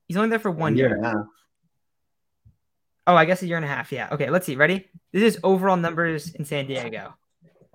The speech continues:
Speaker 1: Seven sixty O P S. That's one oh eight
Speaker 2: Yeah.
Speaker 1: O P S plus. Was he good the first year and bad the second?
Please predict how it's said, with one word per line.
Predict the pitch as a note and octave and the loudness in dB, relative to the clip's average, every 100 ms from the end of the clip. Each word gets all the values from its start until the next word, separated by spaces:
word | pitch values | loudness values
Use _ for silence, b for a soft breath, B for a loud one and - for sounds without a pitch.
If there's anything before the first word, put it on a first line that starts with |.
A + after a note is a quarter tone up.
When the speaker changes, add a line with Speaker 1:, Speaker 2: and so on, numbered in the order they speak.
| - _ | -20 _
Speaker 1:
Seven | E3+ A3+ A3+ A#3 | -2 0 2 0
sixty | - G#3+ - G3 | -2 -4 -4 -2
O | F#3+ F#3+ | -2 -2
P | F3+ F3 | -2 0
S. | E3 E3 - - | 0 -4 -12 -14
That's | D3+ D3+ | -10 -4
one | F3 | -2
oh | F3 | 0
eight | E3+ E3 | 0 -2
Speaker 2:
Yeah. | |
Speaker 1:
O | D#3+ | -4
P | D#3+ | -4
S | D#3 D3+ | -6 -6
plus. | _ D3 C#3+ C#3+ C#3+ - _ _ _ _ - - _ _ - | _ -2 0 -2 -6 -16 _ _ _ _ -20 -20 _ _ -12
Was | D3 | -8
he | D3 | -6
good | F3+ F#3+ | -4 -4
the | - | -4
first | D#3 D#3+ - | -4 -4 -4
year | F#3 | -6
and | D3 | -4
bad | D3+ D3 | -4 -4
the | C#3 | -6
second? | - C#3 D3 F#3+ | -6 -6 -4 -8